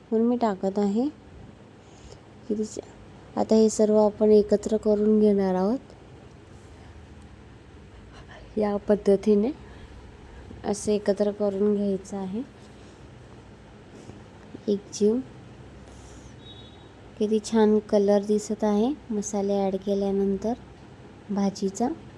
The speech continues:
काही ठिकाणी याला डुबुक वड्याची आमटी बोलली जाते, specially खानदेश भागात जास्त करतात माझी नाशिकची आहे कोकणातली, त्याच्यामुळे आम्हाला सर्व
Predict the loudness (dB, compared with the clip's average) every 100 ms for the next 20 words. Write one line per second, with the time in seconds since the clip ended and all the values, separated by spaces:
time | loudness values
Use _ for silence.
0 | -20 -20 -18 -20 -20 -4 4 4 4 4
1 | 6 8 8 6 6 6 4 2 4 2
2 | 2 2 4 2 2 2 4 4 4 4
3 | 2 2 0 -2 0 -2 0 -2 -2 0
4 | 0 2 0 0 0 0 0 0 -2 -2
5 | -4 0 -2 0 -4 -4 -12 -20 -20 -16
6 | -6 -4 0 2 4 2 0 -4 -4 -2
7 | 0 0 -2 -4 -14 -20 -20 -20 -20 -10
8 | -6 -2 0 0 0 -4 -4 -8 -16 -6
9 | -4 -2 0 2 2 2 2 2 0 -6
10 | -10 -20 -20 -20 -20 -20 -20 -20 -20 -20
11 | -20 -20 -10 -2 0